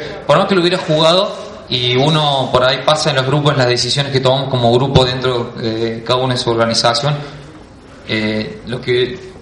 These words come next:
es una posición mía, no, no es que sea la corriente, pero tirarlo como pregunta, un ejemplo a nosotros. Estamos armando una alianza. "Che, ¿está bueno armar una alianza con esto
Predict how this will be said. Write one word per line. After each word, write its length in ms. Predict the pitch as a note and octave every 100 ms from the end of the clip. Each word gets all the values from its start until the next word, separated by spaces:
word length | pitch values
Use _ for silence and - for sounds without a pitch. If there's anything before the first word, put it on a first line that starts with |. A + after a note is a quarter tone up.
| -
es 100 | D3+
una 160 | D#3+ D3
posición 300 | B2+ - D3
mía, 120 | D3
no, 100 | A#2 A#2+
no 60 |
es 80 | A#2+
que 160 | B2 A#2
sea 180 | A#2+
la 80 | A#2
corriente, 460 | A2+ A#2 A#2+ A#2 - A#2+
pero 160 | A#2
tirarlo 360 | A#2 C3 D#3+ D#3
como 220 | C#3 B2
pregunta, 500 | B2 B2 D3+ D#3+ D3
un 120 | D3
ejemplo 380 | C3+ D3 C#3+ B2+
a 20 |
nosotros. 420 | A#2 B2 B2+ A#2 - - -
Estamos 320 | B2 B2+ B2+ - - - -
armando 340 | A2+ B2+ C3
una 100 | C3
alianza. 260 | B2 C3 B2+ - -
"Che, 100 | -
¿está 200 | E3+ E3
bueno 260 | E3 E3+ F3+
armar 220 | D3+ D3+
una 120 | D3+
alianza 300 | C#3 D#3 D3+ C3
con 100 | C3+
esto 220 | C#3+ C#3+